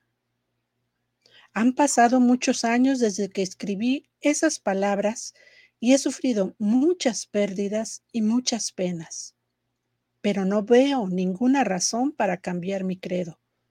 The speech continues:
Todo ser humano que crea en Dios, en el hombre y en el espíritu es, en mi opinión,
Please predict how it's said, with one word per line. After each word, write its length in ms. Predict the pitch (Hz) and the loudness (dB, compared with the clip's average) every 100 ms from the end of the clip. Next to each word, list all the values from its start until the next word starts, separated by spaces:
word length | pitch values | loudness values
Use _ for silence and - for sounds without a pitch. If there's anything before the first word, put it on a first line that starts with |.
| _ _ _ _ _ _ _ _ _ | _ _ _ _ _ _ _ _ _
Todo 280 | 294 320 330 | 6 6 6
ser 240 | - 294 | 2 0
humano 420 | 269 247 240 240 233 | 2 2 2 0 -2
que 180 | 185 - | -6 -6
crea 340 | 220 220 226 | -6 -4 -2
en 140 | 208 | -4
Dios, 640 | 185 190 196 185 - - - | -4 -4 0 -2 -2 -14 -8
en 160 | 202 190 | -6 -4
el 220 | 190 202 | -4 -2
hombre 460 | 240 262 190 - - | 0 0 -2 -10 -10
y 160 | 190 185 | -6 -4
en 120 | 202 | -2
el 180 | 277 277 | -2 -2
espíritu 800 | - - 208 202 190 220 214 _ _ _ _ _ | -4 -8 -6 -6 -8 -10 -12 _ _ _ _ _
es, 260 | 247 269 - | -2 0 0
en 160 | 277 | -4
mi 100 | 190 | -2
opinión, 580 | 175 - 170 180 220 311 | -6 -6 -4 -2 -4 -8